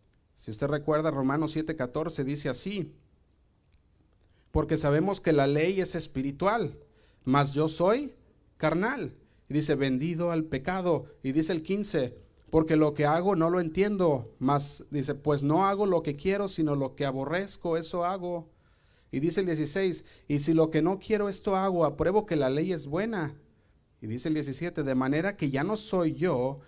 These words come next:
quien hace aquello, sino el pecado que mora en mí". Él conocía bien esta guerra en la que estamos nosotros. Una guerra en la cual, si no hemos transformado nuestro entendimiento,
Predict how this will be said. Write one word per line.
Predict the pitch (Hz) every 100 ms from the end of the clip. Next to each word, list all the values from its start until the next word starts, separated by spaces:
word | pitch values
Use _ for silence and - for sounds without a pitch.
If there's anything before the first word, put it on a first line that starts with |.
| _
quien | - 127
hace | 131 143
aquello, | 143 143 170 175
sino | - 156 139
el | 131
pecado | 131 123 - 170 185 254 320 - - _ -
que | 127
mora | 123 139 185 185 196 190 _ _ _ _ _ _
en | - 123
mí". | 233 330 - _ _ _ _ _ _ _ _ _ _ _ _ _ _ _ _ _
Él | 120
conocía | - 220 185 185
bien | 175 175
esta | 175 165 147
guerra | 143 147 151
en |
la | 131
que | 123
estamos | 107 139 143
nosotros. | 120 - 156 - 143 - - _ _ _ _ _ _ _ _ _ _ _ _ _ _ _ _ _ _ _ _ _ _ -
Una | 123 143
guerra | 147 151
en | 156
la | 131
cual, | 123 143
si | 151
no | 127
hemos | 139 175
transformado | 180 156 143 131 143 185
nuestro | 156 - 135
entendimiento, | 123 123 120 131 156 160 262